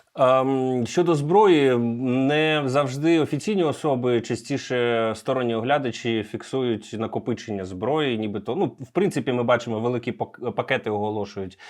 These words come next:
і Сполучені Штати, і інші партнери. Чи можна говорити, що зараз Збройні Сили України, на вашій ділянці, зокрема, не мають дефіциту зброї і боєприпасів?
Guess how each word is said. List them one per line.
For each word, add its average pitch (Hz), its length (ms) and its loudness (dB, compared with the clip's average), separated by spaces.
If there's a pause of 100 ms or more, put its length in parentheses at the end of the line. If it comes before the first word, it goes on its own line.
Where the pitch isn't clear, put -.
(180)
і 110 80 -8
Сполучені 110 420 -4
Штати, 151 400 -2
і 110 120 -2
інші 120 200 -6
партнери. 107 520 -4 (280)
Чи - 100 -2
можна 202 240 2
говорити, 180 300 2
що 135 160 -2
зараз 143 280 2
Збройні 127 300 -2
Сили 120 220 -2
України, 131 460 0
на 107 100 -2
вашій 151 260 2
ділянці, 110 380 -2
зокрема, 98 440 -6 (280)
не 123 180 0
мають 131 260 2
дефіциту 98 640 -6
зброї 107 480 -2
і 92 40 -4
боєприпасів? 98 680 -8